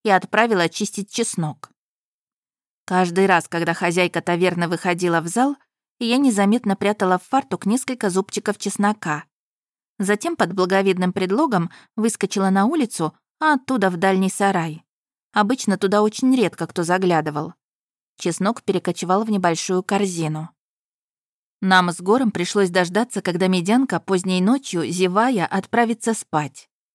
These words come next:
Я решила попробовать приготовить аналог тайского соуса шрирача. Этот соус, рецепт которого я видела на земле – после брожения и добавления уксуса чуть терял свою остроту.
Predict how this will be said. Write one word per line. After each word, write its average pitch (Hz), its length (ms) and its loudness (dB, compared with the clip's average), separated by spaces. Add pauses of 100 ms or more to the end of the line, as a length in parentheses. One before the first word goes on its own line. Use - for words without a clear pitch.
(520)
Я 208 240 2
решила 247 360 0
попробовать 208 640 0
приготовить 196 640 0
аналог 208 400 2
тайского 190 500 -2
соуса 247 520 -2
шрирача. 226 800 -2 (640)
Этот 185 320 0
соус, 285 480 -2
рецепт 185 460 -2
которого 185 420 0
я 180 140 2
видела 175 320 0
на 180 120 -2
земле – 180 460 -2 (400)
после 208 280 0
брожения 190 680 0
и 190 140 -4
добавления 190 680 2
уксуса 185 540 -4 (320)
чуть - 300 -4
терял 247 360 0
свою 175 320 -2
остроту. 175 640 -2